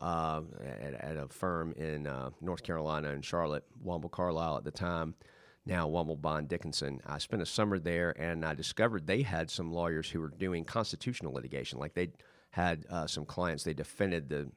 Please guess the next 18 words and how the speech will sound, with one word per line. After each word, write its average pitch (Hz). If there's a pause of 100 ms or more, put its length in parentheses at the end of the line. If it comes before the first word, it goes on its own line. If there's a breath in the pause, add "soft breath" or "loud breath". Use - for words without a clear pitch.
city 87 (380 soft breath)
or 53
county, 87 (300 soft breath)
uh, 76
of 78
various 90
municipalities 85
in 82
civil 95
rights 87
type 92
cases, 90 (240 soft breath)
in 85
cases 85
assuming, 82
or, 80
uh, 69
alleging 82